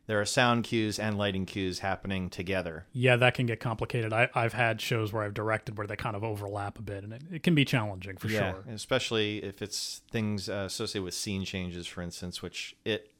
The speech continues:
Speaker 1: very often can be.
Speaker 2: Mm-hmm. Yep.
Speaker 1: It just
Speaker 2: It's, it's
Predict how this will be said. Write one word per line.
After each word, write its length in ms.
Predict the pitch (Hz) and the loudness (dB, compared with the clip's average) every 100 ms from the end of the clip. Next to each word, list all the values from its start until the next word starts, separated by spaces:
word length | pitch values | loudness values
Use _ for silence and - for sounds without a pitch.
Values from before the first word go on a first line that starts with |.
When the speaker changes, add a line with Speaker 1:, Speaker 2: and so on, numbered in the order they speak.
| - | -16
Speaker 1:
very 360 | 98 107 98 92 | -6 -2 0 0
often 420 | 90 - 92 87 | -4 -4 -8 -8
can 280 | - 92 87 | -6 -6 -6
be. 280 | 87 82 - _ _ _ | -6 -8 -12 _ _ _
Speaker 2:
Mm-hmm. 160 | 139 123 113 87 85 - | 2 2 0 -10 -20 -4
Yep. 180 | 127 - _ - | -4 -4 _ -8
Speaker 1:
It 80 | 117 | 0
just 160 | |
Speaker 2:
It's, 0 | |
it's 0 | 139 | 2